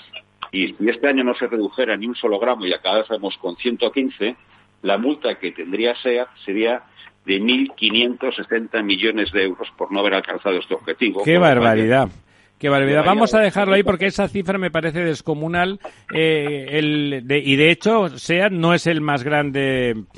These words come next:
Speaker 2: fabricante
Speaker 1: No, no,
Speaker 2: de España, ¿no?
Speaker 1: Al contrario, ¿no? Que, que hay, hay, eh, grupos industriales en el ámbito europeo que tienen un tamaño, eh, aparte del grupo Volkswagen, eh, tremendamente importante, como ese grupo que hemos hablado anteriormente, P S A,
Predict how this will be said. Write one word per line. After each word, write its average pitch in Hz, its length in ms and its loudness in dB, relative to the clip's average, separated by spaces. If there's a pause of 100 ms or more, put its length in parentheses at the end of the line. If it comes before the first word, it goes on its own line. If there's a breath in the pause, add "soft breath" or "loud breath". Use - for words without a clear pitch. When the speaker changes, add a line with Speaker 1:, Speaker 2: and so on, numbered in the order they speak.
Speaker 2:
fabricante 135 500 0
Speaker 1:
No, 131 40 0
no, 131 40 0
Speaker 2:
de 131 60 -2
España, 190 400 -2
¿no? 214 220 -6 (880 loud breath)
Speaker 1:
Al 98 100 -2
contrario, 123 360 -2
¿no? 151 160 -2
Que, 90 160 -2
que 90 340 -4
hay, 107 280 0
hay, 110 440 0
eh, 101 400 0 (280)
grupos 120 420 0
industriales 104 640 -2
en 87 260 -6
el 90 100 0
ámbito 104 260 0
europeo 131 460 -2
que - 140 -10
tienen 104 280 -6
un - 40 -18
tamaño, 107 440 -2 (260)
eh, 82 180 -4
aparte 101 340 -2
del 95 100 0
grupo 104 280 0
Volkswagen, 113 560 -2 (480 soft breath)
eh, 85 320 0
tremendamente 98 600 0
importante, 92 560 -2
como 85 180 -4
ese 87 120 -6
grupo 95 360 -2
que 92 80 -4
hemos 90 180 -4
hablado 95 160 2
anteriormente, 92 600 -4
P - 140 -4
S 117 200 -2
A, 139 200 0